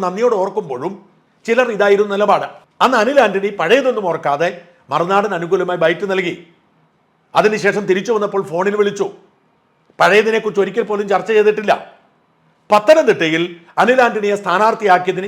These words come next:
എതിർത്തയാളാണ് ഞാൻ. അനിൽ ആന്റണി ജയിക്കില്ല, അനിൽ ആന്റണി അല്ല പി സി ജോർജാണ് സ്ഥാനാർത്ഥിയാവേണ്ടത് എന്ന് വ്യക്തമായി വിശ്വസിക്കുകയും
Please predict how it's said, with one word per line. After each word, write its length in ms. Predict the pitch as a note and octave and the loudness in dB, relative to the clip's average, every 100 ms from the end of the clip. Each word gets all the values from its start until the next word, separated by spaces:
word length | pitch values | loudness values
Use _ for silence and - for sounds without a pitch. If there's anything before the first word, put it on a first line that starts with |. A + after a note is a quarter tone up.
| G#3 | 2
എതിർത്തയാളാണ് 540 | A3+ C4+ C4 G3 D#3 A#2 | 4 4 4 4 2 -4
ഞാൻ. 120 | F#2 E2 _ _ _ _ _ _ _ - | -16 -20 _ _ _ _ _ _ _ 0
അനിൽ 240 | A3 C4 | 2 4
ആന്റണി 380 | G3+ G3 F#3 G3 G3+ - _ D3+ | 2 2 -2 -2 -4 -12 _ 2
ജയിക്കില്ല, 480 | G3+ A#3 A3+ F#3+ F3+ - - _ _ E3 | 2 4 -2 0 0 0 -10 _ _ -2
അനിൽ 220 | G#3+ A3 | 0 0
ആന്റണി 280 | A3 A3 G3+ | -2 -2 0
അല്ല 100 | G3+ G3+ | 0 -4
പി 100 | G3+ | -8
സി 200 | G#3+ B3 | -8 0
ജോർജാണ് 400 | A#3+ A3+ G3 G3 | 2 2 0 -2
സ്ഥാനാർത്ഥിയാവേണ്ടത് 760 | F#3 G3 G3 G3 F#3 F#3 F#3+ F#3+ F3+ | -2 -2 -2 0 0 0 -2 0 0
എന്ന് 160 | F#3+ G3+ - _ - | -2 -8 -14 _ -4
വ്യക്തമായി 440 | G3+ G3+ B3 A#3 | -2 2 2 2
വിശ്വസിക്കുകയും 600 | G3+ F3 G#3+ G3+ E3+ F#3+ | 0 -6 -8 -6 0 0